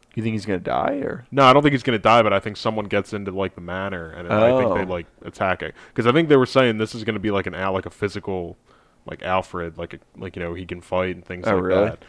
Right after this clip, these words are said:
Speaker 2: And
Speaker 1: Okay.
Speaker 2: I'm pretty, it looks like Andy Serkis. I noticed that after watching it a
Speaker 1: Yeah.
Speaker 2: couple times.
Speaker 1: Maybe. Okay. Yeah. I, he's a good choice as Alfred. I always heard people dropping his name as Penguin. He would've been
Speaker 2: He
Speaker 1: a
Speaker 2: would've
Speaker 1: cool
Speaker 2: been cool,
Speaker 1: Penguin.
Speaker 2: yeah.
Speaker 1: Um,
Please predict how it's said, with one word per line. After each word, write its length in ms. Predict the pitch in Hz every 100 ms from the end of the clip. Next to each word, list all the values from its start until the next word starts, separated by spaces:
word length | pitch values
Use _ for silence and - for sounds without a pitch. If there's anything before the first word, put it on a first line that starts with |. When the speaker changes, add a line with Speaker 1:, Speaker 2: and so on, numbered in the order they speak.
| - -
Speaker 2:
And 140 | 104
Speaker 1:
Okay. 100 | 95
Speaker 2:
I'm 80 | 104
pretty, 200 | 147 147
it 100 | 113
looks 240 | 147 -
like 120 | 135 107
Andy 220 | 101 92
Serkis. 480 | - 101 - 87 95
I 80 |
noticed 380 | 101 107 101 -
that 180 | 92 87
after 220 | 85 85
watching 400 | 82 85 - 82
it 80 | 85
a 80 | - _ -
Speaker 1:
Yeah. 240 | 98 90
Speaker 2:
couple 180 | 87 82
times. 460 | 80 80 - - _ _ _ _
Speaker 1:
Maybe. 460 | - 143 90 92 117 _ 113
Okay. 260 | - 120 127 _ _ _ _ _ _ _
Yeah. 260 | 107 101 92 - _ _ -
I, 120 | 175
he's 320 | 165 165 -
a 20 |
good 160 | 339 165
choice 260 | 151 139 120
as 120 | 104
Alfred. 340 | 104 107 95
I 100 | 104
always 240 | 156 170 -
heard 200 | 139 -
people 260 | 127 113
dropping 360 | - 98 - 101
his 140 | 92
name 220 | 98 95
as 280 | 92 90 -
Penguin. 580 | - - 95 71 67 - _ _ _ _ _ _
He 100 | -
would've 120 | 165 143
been 100 | 101
Speaker 2:
He 60 |
Speaker 1:
a 20 |
Speaker 2:
would've 160 | 123 98
Speaker 1:
cool 100 | 98
Speaker 2:
been 120 | 95
cool, 200 | 90 82 82
Speaker 1:
Penguin. 340 | 101 92 90 - _
Speaker 2:
yeah. 240 | 101 92 87
Speaker 1:
Um, 180 | 90